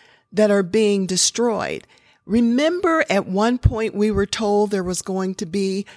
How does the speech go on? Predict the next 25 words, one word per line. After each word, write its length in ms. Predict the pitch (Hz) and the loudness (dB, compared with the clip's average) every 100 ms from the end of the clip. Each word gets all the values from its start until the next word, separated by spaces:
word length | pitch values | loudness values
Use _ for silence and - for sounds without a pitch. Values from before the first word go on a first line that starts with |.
| _ - | _ -4
a 100 | 170 | -4
food 480 | - 214 202 214 | -2 2 2 2
shortage? 760 | - - 220 214 220 240 240 - _ _ - - | -2 0 2 2 2 0 -2 -10 _ _ -20 -12
Well, 580 | 156 175 170 170 220 254 _ _ _ - | 0 4 4 4 2 -4 _ _ _ -2
when 200 | 220 190 | 2 4
you 180 | 214 285 | 4 4
start 440 | - - 302 277 | 2 2 0 0
having 680 | 233 226 226 226 220 214 214 _ _ _ _ _ _ | -2 0 0 2 2 2 0 _ _ _ _ _ _
fifteen, 680 | - 269 - - 247 233 | 0 0 0 -2 0 0
twenty 480 | 220 - 233 226 214 | 0 0 2 2 0
food 560 | - - 233 233 233 - | -2 -4 0 0 0 -6
plants 600 | - 170 160 143 - - - _ _ _ _ _ - | -4 -2 -2 -4 -6 -8 -14 _ _ _ _ _ -8
catching 440 | - 233 226 214 | 0 2 2 2
on 200 | 185 175 | 2 -2
fire, 800 | - - 240 262 175 135 135 202 _ _ _ _ _ | -2 -2 0 2 0 0 -2 -8 _ _ _ _ _
then 640 | 175 165 226 214 202 208 - - | -6 2 4 4 2 0 -4 -6
number 360 | 214 294 262 | 0 2 2
one, 580 | 175 214 311 175 135 156 165 | 2 0 2 2 0 -4 -2
that's 360 | 196 180 - | 0 0 0
suspicious 800 | - 180 - - 240 - 147 - | -2 -2 -4 0 0 0 0 -2
to 120 | - 175 | -4 0
me. 480 | 208 208 76 69 - - - - - | 2 2 -2 -8 -12 -20 -20 -8 0
And 180 | 214 226 | 2 2
number 340 | 240 214 208 | 0 0 0
two, 640 | - - 302 302 185 185 | 0 -2 0 0 0 -2